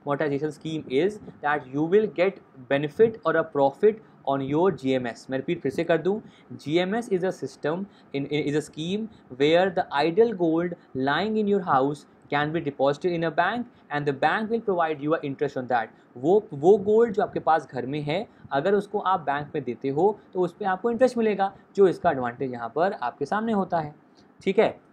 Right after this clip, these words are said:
चलिए आते हैं हमारे आज के पहले हेडलाइन पर। Tata's नटराजन चंद्रशेखरन has been renominated as the part-time non-official director on the आरबीआई central board। अ, जो आरबीआई के सें-, आर-, जो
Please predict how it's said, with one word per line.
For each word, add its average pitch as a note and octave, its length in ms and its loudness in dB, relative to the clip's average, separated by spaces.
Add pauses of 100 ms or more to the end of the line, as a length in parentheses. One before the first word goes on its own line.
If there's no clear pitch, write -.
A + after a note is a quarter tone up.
चलिए G#2+ 340 -4
आते C#3 220 0
हैं F3 80 -2
हमारे E3+ 200 -2
आज C3+ 220 -4
के D3+ 80 -10
पहले A#2+ 180 -10
हेडलाइन C#3 320 -6
पर। F#3+ 160 -8 (500)
Tata's G#3+ 600 2
नटराजन D3+ 680 0
चंद्रशेखरन D#3+ 760 -6 (420)
has D3 180 2
been D3+ 260 -4
renominated F#3 880 -4 (140)
as B2+ 180 -2
the C#3 180 -4
part-time F#3+ 760 -2
non-official G3+ 540 -2
director B2 440 -4 (420)
on C#3+ 140 -2
the F3 100 -4 (100)
आरबीआई D#3+ 520 2
central C3 380 -4
board। A#2 200 -10 (520)
अ, C#3+ 320 4
जो F3+ 300 4 (120)
आरबीआई D#3 480 0
के G3+ 360 0
सें-, C#3+ 340 -8
आर-, C#3 240 0
जो E3 320 0